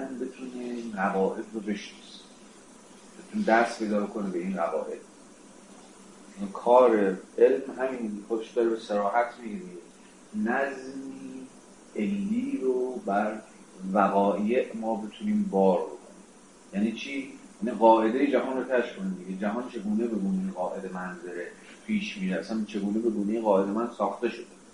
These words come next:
صد البته که کشف این، حالا مسامحتاً، به هیچ وقت نمیگه کشف، ولی حالا اینکه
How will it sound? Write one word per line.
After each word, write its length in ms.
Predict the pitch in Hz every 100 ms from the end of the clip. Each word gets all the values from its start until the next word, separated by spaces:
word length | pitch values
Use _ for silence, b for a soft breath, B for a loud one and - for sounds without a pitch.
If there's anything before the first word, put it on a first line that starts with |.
| - - - - - -
صد 360 | - - 151 165
البته 480 | 156 151 143 139 143
که 280 | 143 143 139 - - - - - - - - - - -
کشف 480 | 135 - - - 120
این، 720 | 123 120 - 98 104 98 92 - -
حالا 300 | 107 107 101
مسامحتاً، 760 | 104 104 98 98 92 92 101 92 - 90
به 160 | 92 101
هیچ 120 | 101
وقت 160 | 95 107
نمیگه 180 | 92 - -
کشف، 440 | 92 82 - - -
ولی 140 | 147
حالا 340 | 123 120 101 - - - - - 131
اینکه 340 | 113 117